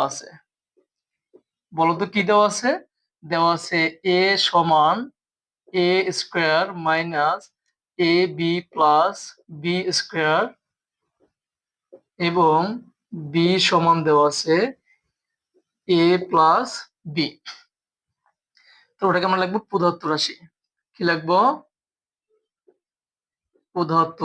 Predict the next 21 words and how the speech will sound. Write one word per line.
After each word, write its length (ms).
রাশি। 320
বলো 260
তো 40
প্রদত্ত 260
রাশি 260
কি 80
আছে? 220
আছে 300
এ 40
বি। 140
আমরা 240
এখন 140
মান 200
বসাবো। 300
বলো 160
তো 60
এর 200
মান 120
কি? 160
এ 20
স্কয়ার 300